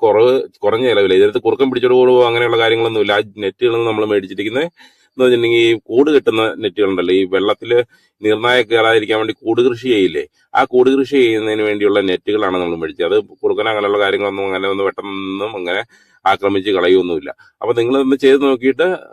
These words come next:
കഴിഞ്ഞിട്ടുണ്ടെങ്കിൽ നിങ്ങൾക്ക് മനസ്സിലാവും ഈ കോഴി കൃഷി എന്ന് പറഞ്ഞിട്ടുണ്ടെങ്കിൽ വളരെ ചെലവ് കുറഞ്ഞാണല്ലോ. കോഴിക്ക് ഇങ്ങനെ കോഴിനെ ചെയ്ത് കഴിഞ്ഞിട്ടുണ്ടെങ്കിൽ വലിയ കാര്യമായിട്ട് നമുക്ക് മണം അങ്ങനെയുള്ള കാര്യങ്ങൾ, കോഴി കാഷ്ടത്തിന്റെ മണം അങ്ങനെയുള്ള കാര്യങ്ങൾ,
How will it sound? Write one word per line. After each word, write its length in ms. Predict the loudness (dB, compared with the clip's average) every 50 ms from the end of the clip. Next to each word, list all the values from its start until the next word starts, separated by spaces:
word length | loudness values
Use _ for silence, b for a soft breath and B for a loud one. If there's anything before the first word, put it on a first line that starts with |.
| -12 -8 -8 -8 -8 _ _ -2
കഴിഞ്ഞിട്ടുണ്ടെങ്കിൽ 560 | 0 2 2 4 2 2 2 0 0 0 2 2
നിങ്ങൾക്ക് 240 | 2 0 0 0 0 0
മനസ്സിലാവും 440 | 0 -2 -2 0 2 2 2 0 -2 -4 -4 -4
ഈ 40 | -2 0 0
കോഴി 160 | 2 2 0 0
കൃഷി 280 | -4 -8 -8 -4 -2 0 0
എന്ന് 120 | 0 -2 -2
പറഞ്ഞിട്ടുണ്ടെങ്കിൽ 360 | -4 -4 -4 -4 -4 -2 -2
വളരെ 240 | 0 2 2 2 2 0 0
ചെലവ് 200 | 0 2 2 2 2
കുറഞ്ഞാണല്ലോ. 420 | 2 0 0 -2 -2 -2 -2 -4 0 0
കോഴിക്ക് 260 | 0 0 0 0 -2 -2 0
ഇങ്ങനെ 200 | 0 0 0 0 0 -2 0
കോഴിനെ 300 | 2 4 4 4 4 2 0 2
ചെയ്ത് 140 | 2 4 4
കഴിഞ്ഞിട്ടുണ്ടെങ്കിൽ 460 | 4 4 2 0 -2 -2 0 0 0
വലിയ 140 | 0 2 2 2
കാര്യമായിട്ട് 280 | 2 0 0 0 0 0 0
നമുക്ക് 200 | -2 -4 -6 -6 -6
മണം 180 | -4 -2 -2 -2
അങ്ങനെയുള്ള 300 | -2 -2 -2 -2 -2 -2 0
കാര്യങ്ങൾ, 220 | 0 -2 -2 -2 -2 -2
കോഴി 120 | -2 -2 -2
കാഷ്ടത്തിന്റെ 380 | -6 -6 -8 -12 -12 -10 -10 -8 -6
മണം 160 | -6 -4 -4 -4
അങ്ങനെയുള്ള 320 | -4 -4 -4 -4 -2 -2 -2
കാര്യങ്ങൾ, 260 | -2 -2 -2 -2 -4